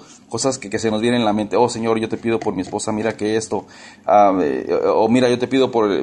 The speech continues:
este, este compañero de trabajo". Ya son necesidades no para mí. O sea, ya no estoy orando para mí, "Dame, dame, dame, dame". Ahora sí que estamos orando para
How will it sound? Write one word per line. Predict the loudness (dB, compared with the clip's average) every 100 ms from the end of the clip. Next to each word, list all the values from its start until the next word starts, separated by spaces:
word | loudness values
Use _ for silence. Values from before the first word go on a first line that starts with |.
| -2
este, | -4 -2
este | -2 -2
compañero | -4 -4 0 0
de |
trabajo". | 0 0 2
Ya | 0
son | 2 0 2
necesidades | 0 -2 -4 2 2 2 -4 -12 _ _ -4
no | 0 4
para | 4 2
mí. | 0 -4 -10
O | -6
sea, | 0
ya | 0
no | 0
estoy | -2 2 4
orando | 4 2
para | 2 2
mí, | 2 2
"Dame, | 2 2
dame, | 0 0 2
dame, | 0 0
dame". | 2 0 -2 -12 -6
Ahora | 0 0
sí | 0
que | -2
estamos | 0 0 2
orando | 2 2 2
para | 4 4 0 -8